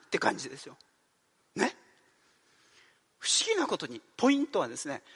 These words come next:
このニコデモは、わざわざ夜に、自分よりも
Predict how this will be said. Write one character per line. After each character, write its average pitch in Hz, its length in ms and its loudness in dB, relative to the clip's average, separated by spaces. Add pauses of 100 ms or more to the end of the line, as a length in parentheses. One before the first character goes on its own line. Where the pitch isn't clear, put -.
(260)
こ 294 160 0
の 311 100 4
ニ 262 200 -2
コ 339 180 0
デ 285 100 4
モ 139 220 -2
は、 143 320 2 (880)
わ 175 200 2
ざ 233 160 2
わ 277 160 6
ざ 269 160 -4
夜 202 300 4
に、 127 220 -6 (360)
自 160 160 -2
分 196 180 0
よ 285 120 4
り 294 100 2
も 196 200 0